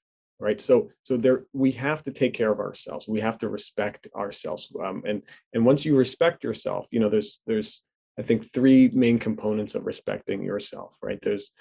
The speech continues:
um, um, um, emotional, uh, mental, and physical well-being. So we have to develop those things. We have to create routines to improve and continuously improve those aspects. Um,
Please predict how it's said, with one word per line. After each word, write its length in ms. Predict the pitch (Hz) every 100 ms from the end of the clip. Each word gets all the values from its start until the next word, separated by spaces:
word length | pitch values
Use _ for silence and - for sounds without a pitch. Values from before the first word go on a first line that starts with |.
| _ _ -
um, 340 | 98 101 98 - -
um, 340 | 101 98 - - - - -
um, 180 | 104 -
emotional, 800 | 127 113 120 117 117 113 117 - _ _ _ _ _ _ _ _ -
uh, 120 | 104
mental, 400 | 110 117 120 110
and 140 | 110
physical 380 | 123 113 107 104
well-being. 580 | 104 101 101 92 92 -
So 160 | -
we 180 | 107 120
have 260 | 117 127 127
to 80 | 117
develop 440 | 110 104 104 -
those 260 | 104 98 -
things. 260 | 104 101 -
We 60 |
have 100 | 98
to 100 | -
create 340 | - - 104 98
routines 560 | 104 110 107 107 107 -
to 180 | 104
improve 440 | 110 107 - 107 104
and 100 | 107
continuously 580 | 113 110 147 147 110 98
improve 380 | 98 107 101 -
those 320 | 101 98 - 104
aspects. 600 | 101 98 - - - - _ - - - -
Um, 420 | 110 107 104 98